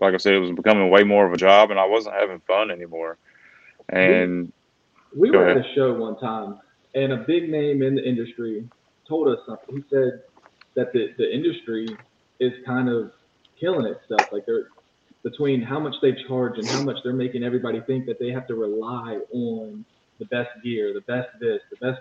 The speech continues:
Speaker 2: camo. And
Speaker 1: You,
Speaker 2: like,
Speaker 1: ma-
Speaker 2: you can g-,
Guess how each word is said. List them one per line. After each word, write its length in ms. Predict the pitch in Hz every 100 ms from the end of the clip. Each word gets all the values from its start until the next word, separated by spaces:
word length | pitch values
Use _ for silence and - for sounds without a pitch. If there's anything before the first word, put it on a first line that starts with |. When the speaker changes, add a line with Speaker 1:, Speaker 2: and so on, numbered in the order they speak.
| -
Speaker 2:
camo. 400 | 135 120 107 101 _ _ _ _ _ _ _ _ _ _ _ -
And 100 | -
Speaker 1:
You, 220 | 117 104
Speaker 2:
like, 260 | 143 - -
Speaker 1:
ma- 100 | 117 - _
Speaker 2:
you 180 | 202 269
can 260 | 285 254 208
g-, 260 | 403 -